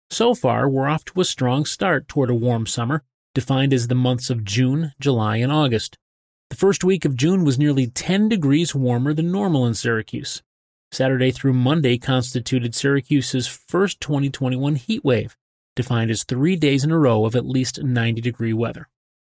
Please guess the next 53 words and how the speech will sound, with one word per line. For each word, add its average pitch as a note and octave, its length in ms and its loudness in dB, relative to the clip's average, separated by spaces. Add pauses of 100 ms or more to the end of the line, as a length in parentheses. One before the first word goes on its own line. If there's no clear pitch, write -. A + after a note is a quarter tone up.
(240)
The C#3 60 2
heat A3 240 0
is G3+ 160 2
easing, B2 360 0
and C3 260 -4
next B2+ 280 -4
week B2 300 0
is A#2+ 100 0
predicted C#3 460 -2
to C3 40 0
be C3 100 0
slightly B2 500 -2
cooler A#3+ 360 2
than A#2+ 160 2
normal. A#2 360 -2 (420)
But B2 100 0
with B2 140 2
the A2+ 80 -4
hot A#2+ 260 -4
start C3+ 400 -2 (200)
and A#2+ 140 0
a A#2 40 0
likely B2 340 0
bounce B2+ 380 -2
back B2 220 0
to B2 60 -4
normal A#2 340 0
later F3 300 2
in C#3+ 80 4
the C3 80 4
month, A#2 300 2 (360)
June E3 280 2
will F#3 160 2
likely C3+ 360 2
end B2+ 240 -2
up B2 200 -2
warmer A#2+ 440 2
than C3+ 200 2
normal. A#2+ 400 0 (640)
Syracuse G#3+ 460 2
has D3 120 2
an D#3 80 2
average F3+ 300 2
of A#2+ 140 -6
ten A#3 360 0
days C#3+ 280 4
of C3+ 100 0
at C3 80 -2
least F3+ 280 -2
ninety C#3+ 360 0
degrees B2 440 0
each C3 320 -6
year, G#3 360 0